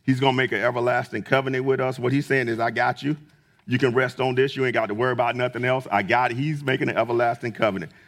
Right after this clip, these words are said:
Sometimes I can tell you that I'm gonna call you, and I have every intention, but I don't. I can say that I'm gonna be somewhere at a certain time, and, and I, my calendar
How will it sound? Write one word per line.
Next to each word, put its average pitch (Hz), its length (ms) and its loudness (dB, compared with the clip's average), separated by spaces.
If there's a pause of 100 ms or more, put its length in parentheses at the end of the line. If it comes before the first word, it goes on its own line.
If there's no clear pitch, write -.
(200)
Sometimes 147 540 0
I 131 100 0
can 135 140 -4
tell 143 240 0
you 139 120 -4
that 127 120 0
I'm 120 80 -2
gonna 117 120 -4
call 127 260 0
you, 98 180 -4 (1500)
and 117 140 6
I 117 80 4
have 120 200 2
every 127 240 0
intention, 120 440 -2
but 95 120 0
I 104 80 4
don't. 101 280 -4 (1800)
I - 100 2
can 127 120 2
say 143 240 4
that 135 160 0
I'm 127 120 0
gonna 117 120 -4
be 139 160 0
somewhere 131 380 0
at 123 80 0
a 120 40 -6
certain 127 300 -2
time, 135 540 0
and, 110 200 -2 (280)
and 104 100 0
I, 110 180 4
my 104 120 0
calendar 123 720 -2